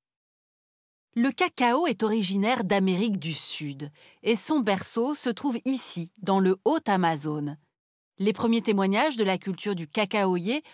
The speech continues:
remonteraient à environ deux mille ans en Mésoamérique, chez les Mayas, puis chez les Aztèques, qui consomment les fèves en boisson écumeuse, amère et épicée,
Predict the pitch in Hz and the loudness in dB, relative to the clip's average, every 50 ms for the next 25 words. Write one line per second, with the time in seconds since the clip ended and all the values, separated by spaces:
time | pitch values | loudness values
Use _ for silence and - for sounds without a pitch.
0 | - - - - - - 226 269 277 277 285 269 - - 339 359 311 262 240 220 | -20 -20 -20 -16 -2 2 2 4 4 2 0 -2 -2 0 0 2 2 2 2 0
1 | 196 208 220 185 190 240 254 226 190 180 254 311 302 277 233 202 185 180 170 208 | 0 -2 -2 0 0 0 -2 -2 -2 0 0 2 2 0 0 0 0 0 0 2
2 | 262 240 175 180 190 240 294 262 233 285 359 359 285 214 196 190 170 151 156 220 | 0 0 2 2 2 2 2 0 0 0 0 2 2 2 2 0 -2 -2 -4 -8
3 | 262 - - - _ _ - - - 185 160 156 147 156 190 220 226 190 165 156 | -10 -12 -18 -20 _ _ -10 -6 -4 -4 -2 -2 -2 0 0 0 2 2 2 0
4 | 180 269 - _ _ _ _ _ _ - - 285 285 - - 233 190 180 156 147 | 0 0 -2 _ _ _ _ _ _ -6 -2 -2 0 0 0 -2 -2 -2 0 2
5 | 247 311 311 - - - 208 233 262 - - - - - - - _ - - 285 | 0 0 0 -2 -4 -2 -2 -2 -2 -4 -10 -20 -20 -20 -20 -20 _ -4 -4 -4
6 | - - 285 285 - - 285 247 220 202 190 180 - - - 226 220 240 285 320 | -2 -2 -2 -2 0 0 2 2 2 2 0 -2 -4 -4 -2 0 2 2 2 0
7 | 320 262 233 - - 214 208 190 175 185 196 196 190 - - 175 156 - _ - | -2 -4 -8 -6 -2 -2 -2 0 0 0 0 0 -2 -4 -6 -8 -8 -8 _ -4
8 | 311 302 - - - 240 214 196 190 196 202 240 285 - - _ _ _ _ - | -4 -4 -4 -4 -2 0 2 2 2 2 2 0 -2 -6 -10 _ _ _ _ 0
9 | 208 202 196 196 185 175 165 156 156 156 175 262 247 - - 185 - - - - | 0 2 2 2 2 0 0 -2 -2 -2 -2 -4 -4 -6 -8 -8 -8 -8 -6 -4
10 | 180 208 | -4 -4